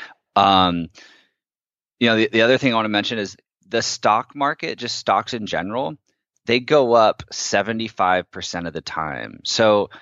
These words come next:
you know, I mean, in theory, you would want as much of your money in the market for as long as possible based on those statistics, 'cause seventy-five percent of the time you're making money. Um, who wouldn't want that? You know, I mean,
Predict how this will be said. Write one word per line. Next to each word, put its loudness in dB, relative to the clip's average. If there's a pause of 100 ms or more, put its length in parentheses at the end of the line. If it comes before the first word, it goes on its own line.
(380)
you 0
know, 0 (220)
I -4
mean, 0 (100)
in 0
theory, 0
you -8
would 0
want 2
as -2
much 0
of 0
your 0
money 0 (100)
in 2
the 2
market 0
for -2
as 0
long 2
as -4
possible -2 (180)
based 2
on 2
those 0
statistics, -4
'cause -4
seventy-five 0
percent -8
of -8
the -8
time -2
you're -8
making -2
money. 0 (340)
Um, 2
who -2
wouldn't 2
want -6
that? -8
You -4
know, 4
I 2
mean, 4